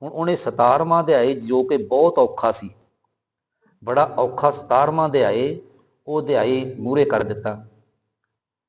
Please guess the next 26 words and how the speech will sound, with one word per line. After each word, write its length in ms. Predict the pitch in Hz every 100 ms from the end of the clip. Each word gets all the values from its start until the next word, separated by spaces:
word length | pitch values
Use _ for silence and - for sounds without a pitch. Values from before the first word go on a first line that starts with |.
| _ _ _ _ _ _ _
ਹੁਣ 240 | 139 147 151
ਗੁਰੂ 420 | - 117 110 139 147
ਪਾਤਸ਼ਾਹ 400 | 139 131 131 139
ਜੀ 480 | 135 127 123 - - _ _ _ 120
ਨੇ 120 | 131
ਉਹਨੂੰ 320 | 143 139 139
ਪਕੜਾ 280 | 120 110 101
ਦਿੱਤਾ। 360 | 98 - 98 - _ _ _ _ _ _
ਕਹਿੰਦੇ, 160 | 131 147
"ਤੂੰ 280 | 113 131 135
ਬੋਲ, 260 | 110 113
ਬੋਲ, 400 | 110 110 117 135 170 - - - - - _ _ _ _ _ _ -
ਇਹ 140 | 135
ਅਧਿਆਇ 320 | 147 123 135
ਤੂੰ 240 | 131 135 131
ਬੋਲ 340 | 123 139 147
ਤੇ 140 | 175 - 123
ਅਰਥ 200 | - -
ਕਰੂਗਾ 500 | 143 143 139 143 147 - - - - _ _ _
ਸੱਜੂ।" 520 | - 117 107 104 69 - - - - _ _ _ _ _ _ 104
ਗੁਰੂ 140 | 127
ਸਵਾਰੇ 360 | 131 120 120 131
ਜਦੋਂ 220 | 139 139
ਉਹ 140 | 135
ਬੋਲਣ 400 | 131 113 120 131
ਲੱਗਿਆ 420 | 123 117 123 104